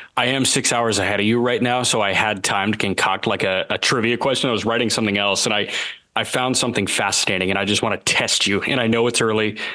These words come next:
Just see if you can bang this out. I was reading an article on Fangraphs, really well done. There were six or nine guys, pardon,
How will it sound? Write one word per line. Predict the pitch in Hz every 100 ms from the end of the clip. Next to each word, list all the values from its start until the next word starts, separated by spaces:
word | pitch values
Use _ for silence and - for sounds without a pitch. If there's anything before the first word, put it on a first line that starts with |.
| - _ _
Just | - 110 -
see | 135 117
if | 117
you | 113
can | 110
bang | 107 104 101
this | 98 -
out. | 92 92 - _ - - _ _ _ _ _ _ 139
I |
was | 139 135
reading | 156 170
an | 147
article | 143 147
on | 143 135
Fangraphs, | 120 107 104 101 101 - -
really | 120 120
well | 127 120 110
done. | 107 98 92 90 - _ _ _ _ 131
There | 139
were | 131
six | - - - 175 185 - -
or | 135
nine | 120 139 156 175 156
guys, | 123 95 92
pardon, | - 104 98 92